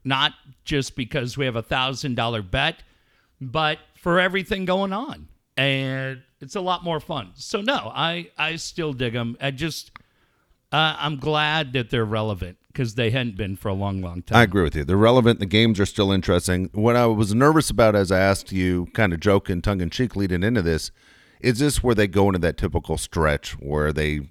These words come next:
Speaker 2: drop, you know, fifteen out of twenty, and, and it's over because the Dodger series wasn't pretty. And,
Speaker 1: Mm-hmm.
Speaker 2: and it kinda showed the, the mismatch. But we know the Dodgers are a mismatch. The Dodgers are a team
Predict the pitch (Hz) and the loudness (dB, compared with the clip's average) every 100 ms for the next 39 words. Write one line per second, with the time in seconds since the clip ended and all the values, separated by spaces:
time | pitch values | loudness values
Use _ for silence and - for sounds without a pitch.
0 | _ 87 78 76 80 76 73 - 107 - | _ 0 0 0 -4 -4 -4 -4 -4 -2
1 | 107 87 78 73 - 92 85 82 80 73 | -2 -2 -2 -4 -4 -2 0 0 -2 -2
2 | 73 - _ _ _ - 107 92 139 156 | -6 -12 _ _ _ -2 -2 2 4 4
3 | 101 90 101 113 104 117 147 165 135 - | 2 -2 0 0 0 0 0 0 -4 0
4 | 110 95 82 82 73 58 69 64 - _ | 2 2 0 -2 -2 -6 -8 -10 -16 _
5 | 165 196 160 113 110 131 123 107 117 104 | 0 0 2 2 2 2 2 2 2 4
6 | 101 90 92 80 101 110 110 - 87 78 | 2 0 -2 0 2 2 2 0 -2 -2
7 | - 117 147 180 185 147 90 78 76 76 | 0 0 2 2 2 2 2 2 2 -2
8 | 78 73 73 - 67 - - 98 139 156 | -2 -2 -4 -6 -8 -6 -2 4 4 4
9 | 139 123 101 98 95 90 | 2 2 2 -2 -2 -4